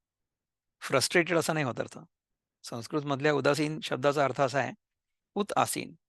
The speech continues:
म्हणजे ह्याच्यामध्ये त्याला कुठल्याही प्रकारची आसक्ती नाही आहे. तर ज्याप्रमाणे एखादा वाटसरू जिथे तो रात्री झोपलेला आहे, त्या बिऱ्हाडाविषयी उदासीन असतो, त्याचप्रमाणे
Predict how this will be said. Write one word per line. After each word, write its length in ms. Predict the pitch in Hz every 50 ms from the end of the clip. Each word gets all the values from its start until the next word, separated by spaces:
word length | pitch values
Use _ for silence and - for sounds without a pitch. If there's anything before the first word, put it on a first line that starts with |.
| _ _ _
म्हणजे 200 | 143 151 170 165
ह्याच्यामध्ये 360 | 151 143 - 185 185 196 180
त्याला 260 | 214 196 202 220 262 330 _ _ _ _ _ _ _ _ _ _ _ _ _ _ _ _ _
कुठल्याही 300 | - 139 123 151 175 175
प्रकारची 340 | 175 175 156 175 170 170 202
आसक्ती 380 | 156 - - 165 143 - -
नाही 160 | 131 110 107 -
आहे. 80 | 240 _ _ _ _ _ _ _ _ _ _ _ _ _ _ _ _ _ _ _ _ _ _ _ _ _ _ _ _ _ -
तर 80 | - 139
ज्याप्रमाणे 840 | 127 120 127 135 147 - 165 160 156 160 160 160 170 175 180 190 - - _ _ _ _ _ _ _
एखादा 380 | - - 123 - - 143 143 156
वाटसरू 600 | 147 131 120 117 - - 147 147 147 151 156 - - - - _ _ _ _ _ _ _ _ _ _ _ _ _ _ _ _ _ _ _ _ _ _ _ _ _ _ _ _ _ _ _ _ _ _ - 131
जिथे 220 | 123 117 - 156 143 -
तो 100 | 160 147
रात्री 260 | 123 113 117 147 143
झोपलेला 440 | 127 123 120 113 135 135 139 135 123
आहे, 280 | 117 117 127 117 113 120 _ _ _ _ _ _ _ _ _ _ _ _ -
त्या 180 | 147 131 143 156
बिऱ्हाडाविषयी 1000 | 139 123 127 127 117 107 135 151 165 170 165 156 135 - - 151 156 165 165 - _ -
उदासीन 440 | - 139 135 143 139 - 151 135
असतो, 280 | 120 107 - _ - 156
त्याचप्रमाणे 880 | - _ - 147 180 185 - - 170 156 147 139 127 131 143 180 247